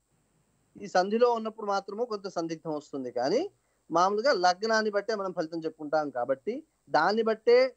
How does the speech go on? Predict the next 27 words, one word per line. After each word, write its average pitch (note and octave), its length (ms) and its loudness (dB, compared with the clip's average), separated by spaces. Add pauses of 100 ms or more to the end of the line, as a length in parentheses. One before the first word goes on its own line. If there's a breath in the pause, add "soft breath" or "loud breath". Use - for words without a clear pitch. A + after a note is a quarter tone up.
వేరు F#3+ 260 -4
వేరు G3+ 160 0
గ్రహాల F3+ 440 -2
యొక్క G#3 220 -6
స్థితులు G3 420 -10
మనకి F#3 260 -8
తెలుస్తూ D#3 360 -6
ఉంటాయి. C#3+ 280 2
వేరు D#3 200 4
వేరు D#3 140 6
భావాల్లో D3+ 560 2
ఏ E3 280 -2
భావంలోకి E3+ 540 2
వెళుతోంది D3 380 -8
గ్రహము C3+ 440 -6 (360)
అనే E3+ 180 2
విషయం F3 220 -4
తెలుస్తుంది. D3 580 -6
కాబట్టి C3 540 -4 (400)
ఈ A#3 180 -4
భావాల్లో A#3 840 2
వచ్చే A3 340 -4
విభజన E3 720 -2 (360)
కొద్దిపాటి A#3+ 680 0
మార్పును G3+ 520 -2
కలిగి F#3+ 260 -6
ఉండవచ్చు. E3 640 -4